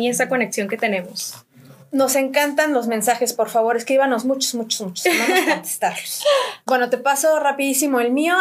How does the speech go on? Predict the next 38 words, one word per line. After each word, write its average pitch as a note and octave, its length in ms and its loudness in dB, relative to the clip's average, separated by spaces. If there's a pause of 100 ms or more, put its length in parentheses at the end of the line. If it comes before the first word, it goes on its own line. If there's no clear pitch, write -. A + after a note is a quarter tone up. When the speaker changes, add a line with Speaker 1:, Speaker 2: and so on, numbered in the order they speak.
Speaker 2:
es C4+ 400 2
Angelic A3+ 640 0
Bautista. C#4 640 2
Speaker 1:
Eso C4+ 200 2
es D#4 140 0
Instagram. B3+ 560 0
Speaker 2:
Eso B3+ 120 0
es - 100 0
en A#3 80 -2
Instagram, C#4 560 0
es A3+ 300 2
con A3 240 -2
J A#3 260 2
y A3 60 0
con G3+ 180 -6
K G3+ 120 2
de G3+ 120 0
kilo, C4 500 0
y C#4 120 -2
Speaker 1:
Ok. C#4+ 60 2
Speaker 2:
en C#4+ 180 0
Facebook C4+ 460 0
es A#3 140 -2
de A3+ 80 2
la G#3+ 80 2
misma G#3 220 -4
manera, C4 420 0
Angelic G3+ 400 -4
Bautista. C#4 640 -2 (560)
Y C4+ 140 -6
te C4+ 80 2
doy C4+ 180 4
rapidísimo B3 600 0
también G#3 260 -2
el G#3 120 -2
de G3+ 60 0
aquí G3 260 -4
de, F#3 420 -2